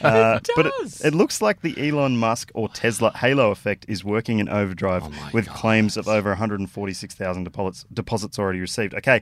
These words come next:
Speaker 1: that comment was a couple of days ago. The deposits is, uh, more than two hundred and fifty thousand now.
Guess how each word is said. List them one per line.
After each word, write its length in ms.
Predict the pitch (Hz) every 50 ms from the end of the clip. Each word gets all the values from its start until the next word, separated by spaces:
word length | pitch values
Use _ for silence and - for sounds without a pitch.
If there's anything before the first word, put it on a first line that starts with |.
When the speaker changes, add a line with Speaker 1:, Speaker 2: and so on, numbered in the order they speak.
| - - - - -
Speaker 1:
that 220 | 151 165 147 - _ _ _ _ _
comment 300 | - - 131 135 131 -
was 120 | 98 107 92
a 40 |
couple 200 | - - 131 -
of 60 | 101 90
days 260 | 101 120 143 147 113
ago. 300 | 110 98 104 107 120 139 - - - - - _
The 80 | - 110
deposits 720 | 92 - - 147 151 143 127 123 - - - - - - -
is, 360 | - 104 104 104 95 90 98
uh, 240 | 104 101 101 101 101
more 200 | 95 104 113 135
than 100 | 135 127
two 140 | - - 131
hundred 200 | 120 117 107 98
and 120 | 95 92 -
fifty 460 | - - - 139 156 - - - 113 95
thousand 600 | - - 123 135 147 151 156 127 101 110 98 95
now. 340 | 92 90 92 95 110 123